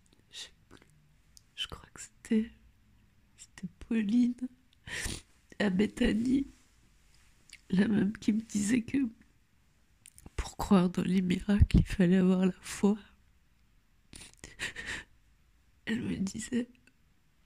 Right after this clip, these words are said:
faut, c'est quand on,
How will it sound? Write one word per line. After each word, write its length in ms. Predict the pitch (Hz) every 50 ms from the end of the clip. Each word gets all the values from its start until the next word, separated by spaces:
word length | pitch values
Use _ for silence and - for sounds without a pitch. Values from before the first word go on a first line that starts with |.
| _ _ _ _ _ _ _ _ _ _ _ _ _ _ _ _ _ _ _ _ _ - _ _ _ _ _ _ _ _ _ _ _ _ _ _ _ _ _ _ _ _ _ _ _ -
faut, 320 | - - - - - - _ _ _ _ _ - - - - - - - - - - - - _ _ _ _ _ _ _ _ _ _ _ _ _ _ - - -
c'est 240 | - - - - 180
quand 340 | - - 180 170 - - -
on, 200 | 185 180 180 180